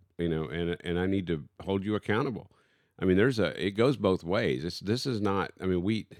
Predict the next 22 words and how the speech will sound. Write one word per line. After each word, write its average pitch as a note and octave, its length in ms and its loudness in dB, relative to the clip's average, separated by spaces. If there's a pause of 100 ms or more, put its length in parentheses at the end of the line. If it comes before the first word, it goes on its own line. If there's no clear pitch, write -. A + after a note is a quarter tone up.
(260)
you F#2 220 -4
know, - 20 0
this F2+ 160 0
whole G2+ 260 -2
authority F2+ 460 0
thing, D2 300 -4 (500)
yes, F2 540 -2 (380)
you, E2+ 220 0
you E2 120 0
know, D#2+ 60 2
you G2 300 0
are A2 200 4
in G2 100 4
authority A2+ 480 0
over C2 160 -4
me. - 240 -8 (320)
And, F#2 480 2
and, F2 400 0
and F2+ 180 2
yes, F#2+ 440 0
that G2+ 200 2
is, G#2 200 2